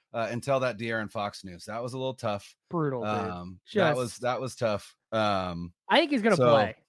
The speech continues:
Speaker 2: I
Speaker 1: I
Speaker 2: still,
Speaker 1: think so,
Speaker 2: I think he's
Speaker 1: too.
Speaker 2: playing game five.
Speaker 1: Hey,
Speaker 2: Yeah.
Speaker 1: he hit that three-pointer at the end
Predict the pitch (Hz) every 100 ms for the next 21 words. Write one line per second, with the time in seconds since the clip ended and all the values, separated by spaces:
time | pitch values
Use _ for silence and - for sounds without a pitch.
0 | _ _ _ _ _ _ _ _ _ _
1 | _ 208 220 240 240 220 240 254 151 165
2 | 208 170 160 143 131 110 - _ _ _
3 | _ _ _ _ _ _ _ _ - 208
4 | 160 180 175 196 196 165 - 151 139 139
5 | 165 117 107 110 110 104 117 120 107